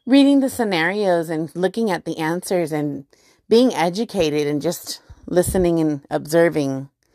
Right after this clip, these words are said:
or reading and observing, you know, reading is, you know, Facebook group of listening, I guess. <laughs> But, um, yeah, I've just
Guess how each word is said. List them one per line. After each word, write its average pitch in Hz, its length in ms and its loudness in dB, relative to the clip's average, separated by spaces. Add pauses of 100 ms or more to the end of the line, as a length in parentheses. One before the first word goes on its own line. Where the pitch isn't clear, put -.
(440)
or 139 200 -2
reading 185 320 4
and 156 120 2
observing, 139 560 -4
you 139 60 -4
know, 135 280 -6 (160)
reading 139 440 -6
is, - 200 -16 (640)
you 147 120 -6
know, 135 260 -4 (880)
Facebook 147 460 -4
group 143 260 -6
of 147 140 -8
listening, 170 400 -6
I 170 120 -4
guess. - 440 -6 (340)
<laughs> 220 1300 -4 (420)
But, 175 380 6
um, 160 560 0 (500)
yeah, 220 260 4
I've 165 380 2
just - 560 -10